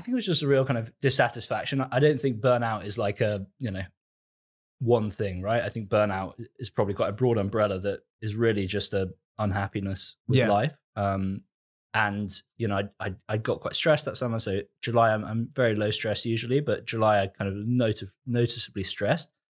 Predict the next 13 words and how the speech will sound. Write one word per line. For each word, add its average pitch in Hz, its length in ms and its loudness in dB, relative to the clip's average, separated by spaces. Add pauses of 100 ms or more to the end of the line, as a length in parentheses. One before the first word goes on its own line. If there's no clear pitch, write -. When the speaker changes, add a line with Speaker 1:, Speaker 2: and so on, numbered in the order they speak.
(100)
Speaker 1:
So 107 100 2
I - 20 4
learned 117 360 4
transcendental 101 840 -4
meditation, 98 800 -2 (160)
um, 95 360 -2 (380)
Speaker 2:
Which 117 180 -4
is? 120 260 -2 (180)
Speaker 1:
which 107 300 2
is, 104 420 4
uh, 101 420 6
it's, - 300 -6
it's, - 180 -12